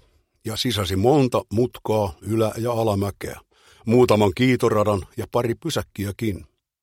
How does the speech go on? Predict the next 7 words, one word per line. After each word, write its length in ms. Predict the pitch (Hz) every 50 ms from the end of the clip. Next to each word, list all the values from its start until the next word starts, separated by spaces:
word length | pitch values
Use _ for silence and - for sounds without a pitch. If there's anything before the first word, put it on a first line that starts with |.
| _ _ _ _ _ _ _ _ - -
Mutta 220 | 123 - 135 139
ainakaan 380 | 165 170 143 127 - 113 107 104
se 100 | - 110
ei 80 | 110
ollut 160 | 113 104 - _ _
tylsä, 420 | - 143 135 120 101 80 - - - - _ _ _ _ _ _ _ _
hajuton 600 | - - 110 113 110 104 101 - 104 98 92 90